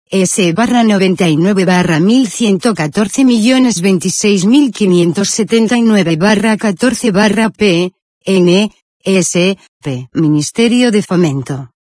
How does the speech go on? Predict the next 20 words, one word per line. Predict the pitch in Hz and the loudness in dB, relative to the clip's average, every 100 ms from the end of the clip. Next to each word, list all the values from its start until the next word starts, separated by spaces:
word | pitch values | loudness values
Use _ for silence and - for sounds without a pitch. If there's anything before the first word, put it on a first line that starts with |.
| _ _ _ | _ _ _
Información | - 208 190 185 165 156 - 240 277 | -2 0 0 -2 -2 -4 -4 -2 0
pública. | 240 214 147 139 - 143 135 127 _ _ _ _ - | 0 0 0 -2 -4 -4 -4 -8 _ _ _ _ -4
Anuncio | 190 220 269 - 240 | 0 2 0 -2 -2
de | 190 | -2
cinco | - 269 311 - | -2 2 2 2
de | 226 | 0
agosto | 185 180 196 - - 185 | 0 -2 -4 -4 -6 -4
de | 165 190 | -2 0
dos | 185 190 | 0 0
mil | 208 233 | 0 0
catorce | 196 196 160 240 269 - 247 | 0 -4 0 0 0 -2 -2
por | 233 | 0
el | 220 190 | -2 0
que | 220 | -2
se | - 277 | 0 -2
somete | - 220 202 190 | 0 0 0 2
a | 185 | 2
información | 185 175 185 170 156 - 247 277 | 2 0 -2 -2 -4 -4 -2 0
pública | 214 262 220 233 - 247 269 | 0 -2 0 -2 -2 0 2
el | 285 | 2